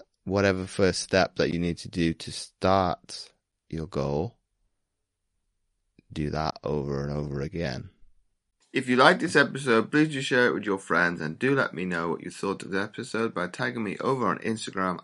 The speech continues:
at James O Roberts eleven. And again, I'll spell that out for you. That's J A M E S, the letter O, R O B E R T S, and the number eleven. And again, you can do the same on Twitter and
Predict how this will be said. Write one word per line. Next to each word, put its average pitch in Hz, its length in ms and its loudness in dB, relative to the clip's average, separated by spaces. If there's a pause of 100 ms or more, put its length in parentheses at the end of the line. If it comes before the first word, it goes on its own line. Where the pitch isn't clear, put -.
at - 340 -4 (240)
James 139 500 -2 (140)
O 87 280 -2 (100)
Roberts 87 560 -2
eleven. 110 480 -4 (400)
And 82 120 -6
again, 82 280 -4
I'll 78 120 -6
spell - 260 -6
that 80 60 -2
out 78 300 0
for - 80 -4
you. 120 220 -2
That's - 300 -8 (140)
J 156 320 0
A 85 440 -6
M 90 300 -2
E - 240 -6 (100)
S, 143 320 -4 (400)
the 78 100 -6
letter 101 380 -4
O, 90 400 0 (340)
R 127 360 4
O 82 440 0
B 98 380 0 (180)
E 113 280 -2 (100)
R 78 360 2
T 82 460 -12
S, 90 340 -8 (100)
and 80 160 -8
the 78 80 -10
number 87 400 -6
eleven. 139 360 -4 (360)
And 80 100 -6
again, 92 280 -2
you 78 80 -4
can 82 140 -8
do 80 120 -2
the 73 120 -8
same 82 400 -4
on 69 300 -6
Twitter 71 420 -8
and - 240 -10